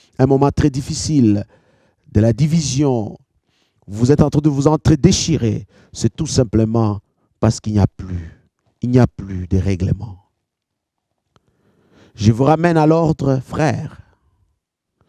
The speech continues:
Tu dois être discipliné,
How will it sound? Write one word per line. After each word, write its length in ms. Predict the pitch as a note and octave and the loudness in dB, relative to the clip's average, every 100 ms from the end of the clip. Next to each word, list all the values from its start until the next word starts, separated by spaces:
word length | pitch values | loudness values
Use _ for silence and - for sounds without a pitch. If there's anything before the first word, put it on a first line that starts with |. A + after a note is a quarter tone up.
| _ - _ _ _ _ _ _ _ _ _ _ _ _ _ _ _ _ _ _ _ | _ -20 _ _ _ _ _ _ _ _ _ _ _ _ _ _ _ _ _ _ _
Tu 100 | - | 0
dois 140 | C3 | 2
être 180 | A#2 - | 2 0
discipliné, 800 | - - - - G2 G2 F#2+ F#2 | -6 -6 -8 -4 -4 -2 -2 -4